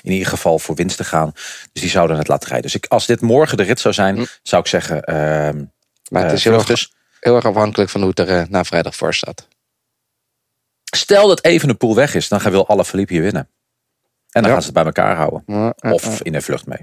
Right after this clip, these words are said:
Speaker 1: Maar ja.
Speaker 2: Ah, Evenepoel gaat deze Vuelta winnen, dus hoeven we ons geen zorgen over te maken.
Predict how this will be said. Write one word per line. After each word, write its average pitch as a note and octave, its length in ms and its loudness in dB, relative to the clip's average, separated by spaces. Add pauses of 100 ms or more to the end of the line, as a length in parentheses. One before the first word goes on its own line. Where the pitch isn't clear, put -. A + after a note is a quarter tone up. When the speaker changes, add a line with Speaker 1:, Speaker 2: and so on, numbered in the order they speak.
Speaker 1:
Maar - 120 -16 (200)
ja. A2+ 400 4
Speaker 2:
Ah, - 180 -4
Evenepoel F2+ 400 -2
gaat - 180 -4
deze D#2+ 220 -4
Vuelta C2 340 -6
winnen, D2 260 -14
dus F2 200 -12
hoeven - 240 -16
we D2 60 -16
ons - 140 -10
geen - 140 -8
zorgen - 280 -10
over - 120 -16
te - 100 -20
maken. - 260 -16